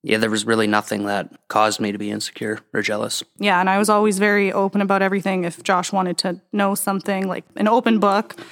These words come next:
Speaker 2: And then with that too, later in our relationship, we had to figure out some boundaries and,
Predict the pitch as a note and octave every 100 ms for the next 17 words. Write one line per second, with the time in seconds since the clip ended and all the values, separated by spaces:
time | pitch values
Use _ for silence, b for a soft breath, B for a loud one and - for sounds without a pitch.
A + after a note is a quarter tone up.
0 | B B B G#3+ G#3+ G#3 G3+ G3 - A3
1 | G#3 G#3 G3 G3 G3 G3 F#3+ F#3 G3+ F#3+
2 | G3+ G3 F#3+ F#3 - G3 F#3+ - G3+ G3+
3 | G#3 G#3+ G#3+ G#3+ G3+ F#3+